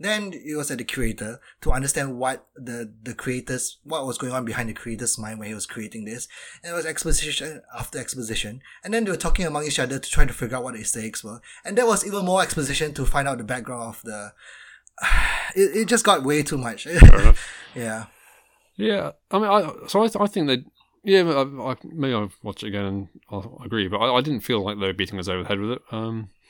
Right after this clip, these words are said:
Speaker 2: I guess 'cause there was so much to see, y-, it was quite
Speaker 1: Mm.
Speaker 2: nice to have a few breaks <laughs> where you just take a breath. Uh, I'm trying to think, look at things. Mark Rylance plays the creator. Um,
Speaker 1: Yep.
Speaker 2: Oscar winner Mark Rylance.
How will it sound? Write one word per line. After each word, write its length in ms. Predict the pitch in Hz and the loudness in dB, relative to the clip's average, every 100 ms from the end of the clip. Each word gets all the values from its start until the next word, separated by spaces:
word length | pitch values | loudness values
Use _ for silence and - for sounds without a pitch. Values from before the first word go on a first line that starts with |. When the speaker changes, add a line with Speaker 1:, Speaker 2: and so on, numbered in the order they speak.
| - - _ _ | -20 -20 _ _
Speaker 2:
I 100 | 143 | -6
guess 160 | 143 165 | -4 -4
'cause 160 | 139 | -4
there 80 | 139 | -4
was 80 | 120 | -4
so 140 | - | -2
much 200 | 123 110 | -2 -2
to 100 | - | -6
see, 400 | 101 - 101 98 98 | -10 -4 -4 -4 -8
y-, 140 | 139 135 | -12 -10
it 40 | 127 | -8
was 140 | 160 | -6
quite 140 | 151 117 | -4 -4
Speaker 1:
Mm. 40 | |
Speaker 2:
nice 120 | 110 | -4
to 100 | - | -6
have 80 | 101 | -8
a 40 | 101 | -6
few 200 | - 101 | -6 -4
breaks 340 | 104 101 90 | -4 -6 -6
<laughs> 80 | - | -12
where 80 | 90 | -12
you 40 | - - _ | -14 -20 _
just 180 | - - _ _ - | -14 -14 _ _ -12
take 180 | 104 | -10
a 40 | 95 | -6
breath. 300 | 98 95 - - - - - - _ _ - | -6 -6 -10 -20 -20 -20 -20 -20 _ _ -8
Uh, 160 | 113 | -6
I'm 140 | 117 123 | -6 -12
trying 220 | - 104 | -12 -8
to 60 | 110 | -8
think, 140 | 139 | -8
look 140 | 113 | -8
at 80 | 107 | -6
things. 180 | 107 104 - - | -6 -6 -8 -2
Mark 200 | 185 170 | 0 0
Rylance 520 | 175 151 101 85 - - | 2 2 0 -4 -8 -8
plays 200 | - 110 | -4 -4
the 60 | 98 | -4
creator. 480 | - 107 95 117 135 - - - | -6 -4 -2 -6 -10 -16 -20 -14
Um, 140 | 110 | 0
Speaker 1:
Yep. 280 | 160 202 208 - | 4 4 0 -6
Speaker 2:
Oscar 280 | 151 - - | -4 -2 -2
winner 200 | 117 123 | 0 2
Mark 220 | 120 120 | 2 0
Rylance. 480 | 120 113 135 151 - | 0 0 0 -4 -10